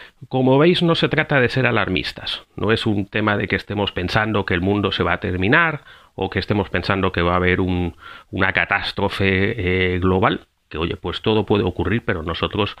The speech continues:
no estamos dentro de esa, eh, idea, sino que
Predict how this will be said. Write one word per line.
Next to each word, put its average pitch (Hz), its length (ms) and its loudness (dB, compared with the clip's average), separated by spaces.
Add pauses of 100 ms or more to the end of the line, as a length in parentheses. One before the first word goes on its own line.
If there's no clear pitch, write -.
(380)
no 95 240 2
estamos 87 400 -2
dentro 85 340 -2
de 82 80 0
esa, 82 420 -4 (220)
eh, 80 300 -2
idea, 92 480 0
sino 92 320 0
que 123 280 -2